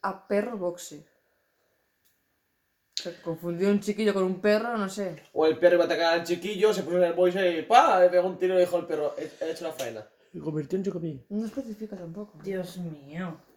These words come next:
Speaker 1: Pues nada, seguimos.
Speaker 2: Alba, hay, hay noticias muy
Speaker 3: Al-,
Speaker 2: turbias, ¿eh?
Speaker 3: Alba, porfa, estas co-,
Speaker 2: O sea,
Speaker 3: estas
Speaker 2: esa noticia
Speaker 3: tienen
Speaker 2: muy
Speaker 3: que
Speaker 2: turbia.
Speaker 3: hacer gracia, no,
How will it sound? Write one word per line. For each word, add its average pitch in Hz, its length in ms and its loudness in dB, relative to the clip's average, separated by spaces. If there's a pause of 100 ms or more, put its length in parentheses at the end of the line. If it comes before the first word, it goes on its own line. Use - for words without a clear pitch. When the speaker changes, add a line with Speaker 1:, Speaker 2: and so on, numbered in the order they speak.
(1800)
Speaker 1:
Pues 156 140 -12
nada, 214 180 -4
seguimos. 196 540 -10 (2000)
Speaker 2:
Alba, 120 180 -2 (160)
hay, 143 220 -2
hay 160 100 0
noticias 175 240 0
muy 180 120 0
Speaker 3:
Al-, - 140 0
Speaker 2:
turbias, 131 220 -4
¿eh? 107 100 -4
Speaker 3:
Alba, 90 260 -6
porfa, 95 520 0
estas 98 300 -4
co-, 98 120 -12
Speaker 2:
O 104 320 -8
sea, 139 260 2
Speaker 3:
estas - 40 -
Speaker 2:
esa 160 80 -4
noticia 151 140 0
Speaker 3:
tienen - 180 6
Speaker 2:
muy 107 80 2
Speaker 3:
que 127 80 6
Speaker 2:
turbia. 127 160 4
Speaker 3:
hacer 123 80 6
gracia, 123 560 2
no, 110 200 -2